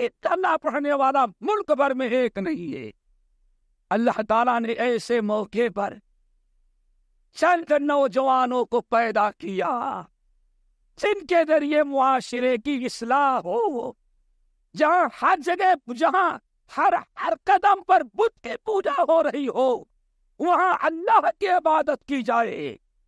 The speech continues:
वहां अल्लाह के त-, तौहीद की दावत दी जाए। अल्लाह ताला ने वहां चंद नौजवानों से काम लिया और उनको कहा जाता असहाबे कहफ। आप हजरात ने,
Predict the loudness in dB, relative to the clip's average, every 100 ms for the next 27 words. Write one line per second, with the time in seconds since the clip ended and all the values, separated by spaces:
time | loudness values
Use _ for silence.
0 | _ 0 2 2 0 -2 -2 0 0 0
1 | -2 -4 -4 -14 0 2 2 -2 -2 0
2 | 2 2 0 -4 -6 -6 -6 -8 -10 _
3 | _ _ _ _ -4 0 0 -2 -2 0
4 | 2 0 0 -4 -2 -4 -4 -2 0 2
5 | 0 -2 0 0 0 0 2 2 2 0
6 | 0 -4 -2 0 0 0 -8 -8 -6 -4
7 | -6 -10 _ _ _ 0 2 4 0 0
8 | -2 0 2 2 2 0 0 -2 -4 -4
9 | 0 2 2 2 0 0 -2 0 -2 -6
10 | _ _ _ _ _ _ _ _ _ _
11 | _ _ _ _ _ _ _ _ _ _
12 | _ _ _ _ 0 2 4 4 4 2
13 | 0 -4 -4